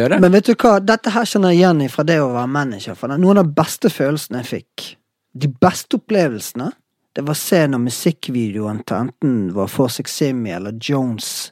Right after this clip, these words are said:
Speaker 2: Jonesy som han het da, eller J N S da,
Speaker 1: Ja.
Speaker 2: når det kom ut, og folk, sånn som når vi skjøt, eh, Beist i Båsen,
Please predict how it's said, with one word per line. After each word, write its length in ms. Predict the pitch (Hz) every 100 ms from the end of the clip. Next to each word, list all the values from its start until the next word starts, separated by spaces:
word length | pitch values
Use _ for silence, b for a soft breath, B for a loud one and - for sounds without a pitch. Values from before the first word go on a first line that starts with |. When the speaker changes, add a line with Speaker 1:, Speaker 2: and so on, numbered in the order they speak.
| -
Speaker 2:
Jonesy 460 | 156 143 127 - 101
som 160 | 104
han 80 | 104
het 140 | 107 -
da, 240 | 139 113 98
eller 140 | 104
J 140 | 104
N 140 | 113 120
S 180 | 107 -
da, 180 | 151 151 B B
Speaker 1:
Ja. 140 | 101 B B B -
Speaker 2:
når 120 | 156 151
det 180 | 170
kom 340 | - 202 160 151
ut, 500 | 139 117 - - - _ _ _ _ _ -
og 120 | 135 123
folk, 640 | - 147 117 _ - - -
sånn 160 | 202
som 140 | 240 233
når 160 | 180
vi 200 | 151 147
skjøt, 520 | 143 - 175 139 -
eh, 260 | 131 117 120
Beist 440 | 117 135 117 - 107
i 260 | 95 95
Båsen, 640 | 104 117 107 - - -